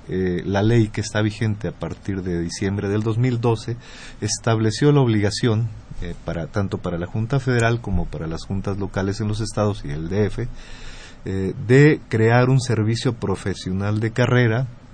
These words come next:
para sus servidores públicos, eh, que, eh, se aplicara a partir del mes de diciembre de este año. Se tiene conocimiento de que hay algunos reglamentos ya, sin embargo,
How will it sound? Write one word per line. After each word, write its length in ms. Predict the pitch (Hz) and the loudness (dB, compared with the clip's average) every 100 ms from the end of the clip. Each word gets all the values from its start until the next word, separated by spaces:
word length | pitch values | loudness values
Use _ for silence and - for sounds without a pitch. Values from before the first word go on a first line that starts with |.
| - - - - - - - | -20 -20 -20 -20 -20 -20 -2
para 460 | 104 104 110 110 110 | 4 6 6 6 2
sus 200 | 101 90 | -2 -4
servidores 520 | 95 98 101 113 117 | -2 0 2 0 0
públicos, 880 | - 143 123 131 - 147 - - - - - - - - - | 4 4 4 0 -2 -6 -6 -14 -16 -18 -18 -18 -18 -18 -10
eh, 600 | - 98 98 98 98 98 - - - - - - - - - - - | -2 2 2 2 2 0 -4 -14 -20 -18 -20 -20 -20 -20 -20 -20 -12
que, 760 | - 143 143 151 - 107 101 98 | 6 8 10 8 4 4 4 2
eh, 60 | |
se 200 | 92 - | 0 -2
aplicara 920 | 98 - 107 107 127 127 117 127 117 - - | -2 0 -2 4 6 8 6 2 -2 -10 -8
a 120 | 90 | -6
partir 680 | 90 92 87 - - 110 107 | -4 -4 -6 -4 2 2 2
del 200 | 101 87 | 0 -2
mes 220 | 90 98 | -2 -2
de 100 | 95 | 0
diciembre 460 | 90 85 92 90 92 | -2 -2 -4 -2 -2
de 80 | 98 | -2
este 240 | 101 - | -2 2
año. 220 | 131 113 - - - - - - - | 2 2 -4 -18 -20 -18 -18 -18 -6
Se 200 | - 117 | -2 4
tiene 240 | 143 156 | 8 8
conocimiento 960 | 143 135 117 143 143 135 120 120 123 120 | 8 6 6 6 8 8 4 0 2 4
de 160 | 98 - | 2 -2
que 500 | - 92 87 85 80 - | -2 0 0 -2 -4 -2
hay 220 | 113 113 | 2 4
algunos 360 | 107 104 110 104 | 4 4 2 2
reglamentos 720 | 104 98 101 101 107 123 120 | 2 0 2 2 2 0 2
ya, 360 | 123 120 131 - | 4 4 2 -2
sin 300 | - 101 98 | -4 -2 0
embargo, 640 | 101 117 120 113 117 113 | 2 6 6 6 2 0